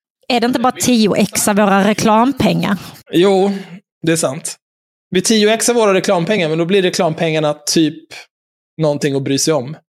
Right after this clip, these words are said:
Speaker 2: Nu är det typ femtusen per månad i reklampengar.
Speaker 1: Ja, precis. Just nu är de inte skitimponerande.
Speaker 2: Nej. Men femtio? Äh.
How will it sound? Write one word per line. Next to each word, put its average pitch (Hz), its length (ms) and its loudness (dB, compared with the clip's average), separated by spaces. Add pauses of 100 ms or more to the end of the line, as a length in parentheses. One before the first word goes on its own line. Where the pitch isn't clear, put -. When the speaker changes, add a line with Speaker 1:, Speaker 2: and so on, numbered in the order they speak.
(300)
Speaker 2:
Nu 196 200 4
är 190 60 2
det 175 60 2
typ 156 200 -4
femtusen 160 1000 -2
per 131 160 -4
månad 131 500 -4
i 135 80 -10
reklampengar. 123 720 -8
Speaker 1:
Ja, 214 160 0
precis. 202 360 -2
Just 220 200 0
nu 226 120 4
är 190 80 2
de 185 120 2
inte 185 140 -2
skitimponerande. 185 800 -4 (320)
Speaker 2:
Nej. 139 220 -2 (680)
Men 165 120 0
femtio? 180 460 -2
Äh. 262 340 -8